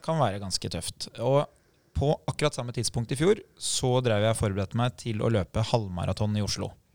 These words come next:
Det som var spesielt i fjor, var at, eh, da var det bare halvmaraton. De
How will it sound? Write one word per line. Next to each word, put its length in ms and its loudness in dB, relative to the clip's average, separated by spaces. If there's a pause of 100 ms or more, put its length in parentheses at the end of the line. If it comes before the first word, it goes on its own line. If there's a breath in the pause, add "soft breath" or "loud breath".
(540 soft breath)
Det 120 -2
som 100 4
var 60 2
spesielt 320 0
i 80 -6
fjor, 200 -2
var 200 -2
at, 160 -8
eh, 420 4
da 180 4
var 380 2
det 100 2
bare 200 2
halvmaraton. 520 -4
De 140 -2